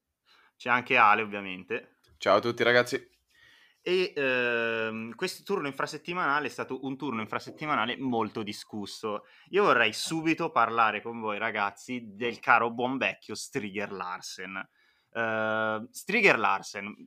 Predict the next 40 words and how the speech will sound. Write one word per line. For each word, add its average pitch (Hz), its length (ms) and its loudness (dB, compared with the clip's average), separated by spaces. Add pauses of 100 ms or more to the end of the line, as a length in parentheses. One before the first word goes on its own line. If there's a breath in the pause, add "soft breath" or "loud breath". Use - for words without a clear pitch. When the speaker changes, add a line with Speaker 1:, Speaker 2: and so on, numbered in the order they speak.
(340)
Speaker 1:
io 165 200 2
e 156 40 2
te, 104 180 0
face - 220 -4
to - 100 -6
face, 104 600 -6 (320)
quanto 208 360 4
ti 208 80 0
hanno 208 160 4
pagato 139 400 6
per 113 160 -2
fare 113 200 4
quel 110 160 -4
colpo 123 300 -2
di 113 100 -2
mano 110 200 4
al 107 80 4
novantasettesimo? 139 1120 2
<laughs> - 1600 2
Così 175 280 4
a 135 120 10
caldo, 123 420 6
Tatto, 135 340 4
tu 196 140 -4
che 196 140 0
sei 135 280 0
anche, 156 500 0
eh, 107 680 -2
di 101 140 -4
ori-, 127 360 0
origini, 113 580 -2
hai 127 160 4
qualche 135 300 2
parentela 120 560 2
nel, 104 520 -6
nel 101 140 -8
Friuli, 113 420 -8
quindi 113 200 -8
anche 104 220 -8
Udine 120 500 -6